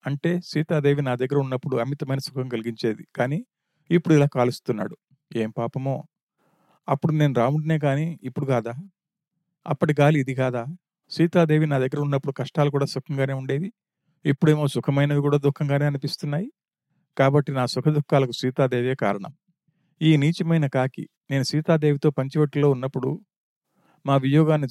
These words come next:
చూస్తూ ఆకాశం నుండి మా చెవులు కాల్చేట్టు కఠోరంగా కూస్తూ ఉండేది. ఇప్పుడేమో మళ్ళీ మా సంయోగాన్ని సూచిస్తూ చెట్టు కొమ్మ మీద వాలి, రెక్కలు విదిలిస్తూ మరీ మరీ కూస్తున్నది.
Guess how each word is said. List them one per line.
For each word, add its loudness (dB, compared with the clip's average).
చూస్తూ -2
ఆకాశం 0
నుండి -2
మా -2
చెవులు 0
కాల్చేట్టు -2
కఠోరంగా -2
కూస్తూ -6
ఉండేది. -8
ఇప్పుడేమో 4
మళ్ళీ 4
మా 2
సంయోగాన్ని 2
సూచిస్తూ -4
చెట్టు -2
కొమ్మ 2
మీద -2
వాలి, 0
రెక్కలు 2
విదిలిస్తూ 2
మరీ 2
మరీ 2
కూస్తున్నది. -8